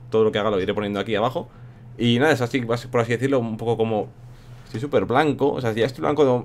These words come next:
así, ¿vale? Guay. Entonces, bueno, simplemente lo pondré aquí abajo. Me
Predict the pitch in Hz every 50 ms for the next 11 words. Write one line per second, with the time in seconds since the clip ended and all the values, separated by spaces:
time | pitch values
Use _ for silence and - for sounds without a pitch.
0 | - - - 98 101 113 - 120 101 95 107 110 127 180 - - - - - -
1 | - - 101 98 87 - - - - - - - - - - - - 123 123 135
2 | 123 139 156 135 95 - - - - - 131 127 143 139 135 131 151 131 131 120
3 | 123 123 123 127 127 120 120 127 123 147 165 165 - 170 175 165 139 110 127 131
4 | 131 131 117